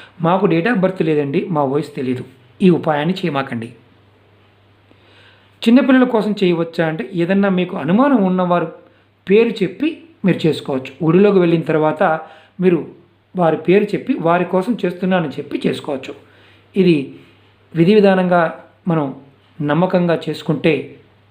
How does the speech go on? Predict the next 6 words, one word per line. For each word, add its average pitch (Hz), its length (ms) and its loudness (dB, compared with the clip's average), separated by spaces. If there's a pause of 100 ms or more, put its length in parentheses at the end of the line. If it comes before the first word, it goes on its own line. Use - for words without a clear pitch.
(160)
అద్భుతమైన 180 440 2
ఫలితాలు 156 380 -4
వస్తాయి. 127 380 -12 (760)
ఎందుకంటే 190 760 2 (680)
చాలా 180 220 0
ఉపయోగాలు 180 640 0